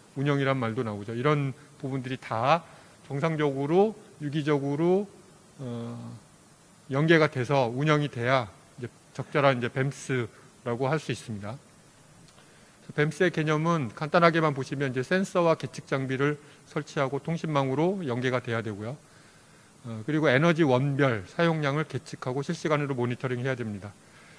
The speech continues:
사실 이런 부분들이 많이 간과가 되고 있는데요. 대부분의 우리나라에서의 에너지 사용량은 전력 위주로 계측을 많이 하고 있죠. 가스나 아니면,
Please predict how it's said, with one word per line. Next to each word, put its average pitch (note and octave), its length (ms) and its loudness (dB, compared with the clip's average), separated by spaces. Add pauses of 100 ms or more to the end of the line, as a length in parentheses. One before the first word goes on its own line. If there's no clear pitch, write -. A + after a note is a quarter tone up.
(140)
사실 E3+ 300 -2
이런 E3 260 8
부분들이 E3 400 4
많이 C#3 340 2
간과가 D3 400 6
되고 C3+ 220 0
있는데요. A#2+ 440 -4 (640)
대부분의 D#3+ 680 4
우리나라에서의 D3 1300 4 (560)
에너지 D3+ 260 0
사용량은 D3+ 760 0 (680)
전력 E3+ 360 6
위주로 A#2+ 480 -2 (460)
계측을 B2+ 460 -8
많이 A2+ 200 -4
하고 D#3 220 -2
있죠. - 260 -10 (840)
가스나 F3 1200 2 (720)
아니면, C#3 480 -4